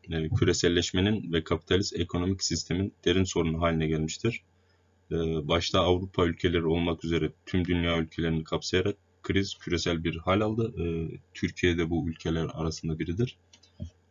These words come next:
E, konumuz gereği Türkiye'ye olan yansımalarını inceleyeceğiz.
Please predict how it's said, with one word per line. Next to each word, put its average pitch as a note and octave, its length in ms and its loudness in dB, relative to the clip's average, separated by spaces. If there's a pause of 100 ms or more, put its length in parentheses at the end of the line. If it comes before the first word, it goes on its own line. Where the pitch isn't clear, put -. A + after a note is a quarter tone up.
(120)
E, F2 60 -2 (200)
konumuz G2 400 4
gereği G#2 260 4
Türkiye'ye F#2 420 2
olan E2+ 240 0
yansımalarını F2+ 680 0
inceleyeceğiz. E2 720 -2